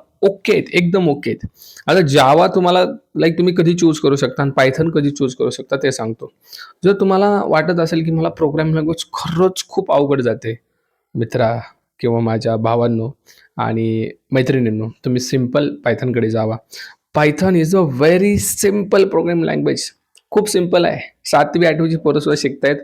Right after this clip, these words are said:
आणि इझिली गेट होतंय त्यांना. त्यामुळे सिंपलकडे जायचं असेल,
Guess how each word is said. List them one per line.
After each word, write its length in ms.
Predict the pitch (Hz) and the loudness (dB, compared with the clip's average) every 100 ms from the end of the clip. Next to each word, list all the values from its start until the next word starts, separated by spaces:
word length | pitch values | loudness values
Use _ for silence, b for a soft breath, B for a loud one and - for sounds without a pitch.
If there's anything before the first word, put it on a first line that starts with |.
| B B B B | B B B B
आणि 160 | 135 | 2
इझिली 320 | 143 135 156 165 | 4 4 4 4
गेट 240 | 147 151 | 2 2
होतंय 220 | 160 165 | 2 2
त्यांना. 260 | 156 113 104 - _ _ B B B B B | 2 0 -4 -12 _ _ B B B B B
त्यामुळे 240 | 151 175 202 | 0 2 0
सिंपलकडे 760 | - 214 202 202 240 233 214 | 0 2 2 4 2 4 4
जायचं 260 | 196 185 185 | 4 2 2
असेल, 240 | 175 196 | 0 -2